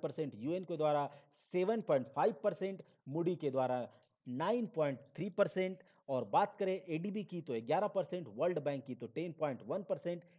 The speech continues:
एसबीआई की तो टेन पॉइंट फ़ोर परसेंट। तो ये हो गई हमारा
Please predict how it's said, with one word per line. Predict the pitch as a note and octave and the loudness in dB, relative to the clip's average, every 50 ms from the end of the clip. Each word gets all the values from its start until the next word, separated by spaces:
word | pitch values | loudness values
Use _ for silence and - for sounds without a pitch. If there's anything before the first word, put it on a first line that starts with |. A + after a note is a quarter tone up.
| _ - | _ -4
एसबीआई | B2+ B2 - - A2 A2+ A#2 A#2 A#2+ | -4 -4 -4 -8 -4 -4 -2 -2 -2
की | A#2 - B2+ | -4 -8 -8
तो | A2+ D#3+ F3+ A3 A#3+ A3+ - - - - _ _ _ _ _ - | -4 2 4 6 6 6 4 0 -10 -20 _ _ _ _ _ 0
टेन | C#3 C3+ B2 | 0 0 0
पॉइंट | A2+ - - A#2+ B2+ E3 A3 - | -4 -4 -4 -2 -2 -2 -4 -6
फ़ोर | - - _ B2+ A#2 A2 | -10 -10 _ -6 -4 -4
परसेंट। | - - A2 - - A2+ A2 A2 - _ _ _ _ - | -4 -8 -10 -10 -10 -10 -12 -12 -14 _ _ _ _ -10
तो | C3+ | -10
ये | A2+ A#2+ E3 G#3+ | -8 -2 0 0
हो | F3+ D3+ D3+ C3+ | 0 0 0 0
गई | C3+ C3+ C3+ B2+ | 0 -2 -2 -2
हमारा | A2+ A#2+ A2+ A2+ A2+ A#2+ C3+ E3+ G#3 | -4 -6 -4 -4 -2 0 0 0 -2